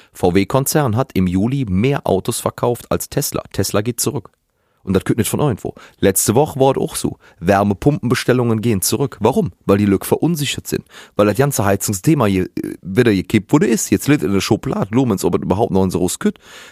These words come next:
Die ganze, äh, hey, du kriegst von mir auch drei Mark fünfzig, wenn du nur noch ein Jahr Heizung ausbaust. Das geht alle nicht mehr.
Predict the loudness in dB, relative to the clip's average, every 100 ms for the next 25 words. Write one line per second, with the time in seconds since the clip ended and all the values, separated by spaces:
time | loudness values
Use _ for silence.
0 | _ 2 2 2 2 2 2 2 2 2
1 | 2 0 -2 -2 0 2 0 0 0 0
2 | 0 -2 -2 -2 0 2 2 2 2 2
3 | 2 2 2 2 0 0 0 0 0 0
4 | -2 0 0 2 0 2 0 0 -2